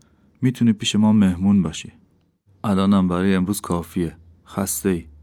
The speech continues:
بذار شاگرد ریش قرمز رو صدا بزنم تا برات رخت خواب آماده کنه. شمس تا اینو شنید،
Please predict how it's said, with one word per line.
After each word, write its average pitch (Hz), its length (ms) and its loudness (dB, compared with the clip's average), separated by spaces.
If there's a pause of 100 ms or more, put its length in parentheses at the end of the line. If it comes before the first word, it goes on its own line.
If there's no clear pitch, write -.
(840)
بذار 104 240 2
شاگرد 101 500 -2
ریش 101 280 0
قرمز 92 380 0
رو 107 60 -2
صدا 95 340 0
بزنم 98 380 0
تا 82 160 -8
برات 90 320 -4
رخت 87 260 -6
خواب 85 280 -6
آماده - 320 -8
کنه. - 240 -20 (1900)
شمس 151 380 -2
تا 135 100 0
اینو 127 220 4
شنید، 127 540 -2